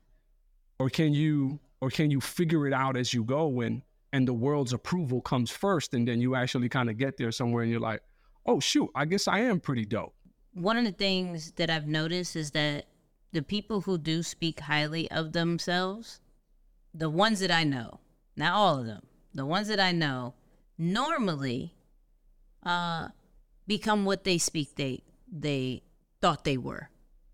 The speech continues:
Speaker 2: right? So they speak it into existence,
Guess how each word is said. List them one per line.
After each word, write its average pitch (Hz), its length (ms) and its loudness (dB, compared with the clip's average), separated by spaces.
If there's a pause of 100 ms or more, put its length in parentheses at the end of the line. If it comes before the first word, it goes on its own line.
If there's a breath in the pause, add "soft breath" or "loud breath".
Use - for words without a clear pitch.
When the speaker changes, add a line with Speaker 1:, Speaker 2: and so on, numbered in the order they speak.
(420)
Speaker 2:
right? 151 300 0 (640)
So - 180 2
they 170 120 2
speak 247 300 0
it 220 80 -2
into 185 260 0
existence, - 760 -6